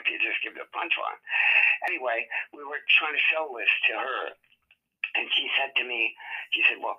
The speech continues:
I don't understand what," and I said, "No, those are the punchlines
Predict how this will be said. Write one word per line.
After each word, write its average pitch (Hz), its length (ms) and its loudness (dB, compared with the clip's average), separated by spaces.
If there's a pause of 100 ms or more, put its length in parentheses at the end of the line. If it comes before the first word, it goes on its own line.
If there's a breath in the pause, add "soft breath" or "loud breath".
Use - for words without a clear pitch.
I 151 160 0
don't 170 160 -4
understand 151 720 0 (440 loud breath)
what," 127 240 -4 (140)
and 123 100 -4
I 127 140 2
said, 131 140 2
"No, 139 160 -2
those 139 240 -2
are 127 100 -2
the 123 160 -10
punchlines 104 540 0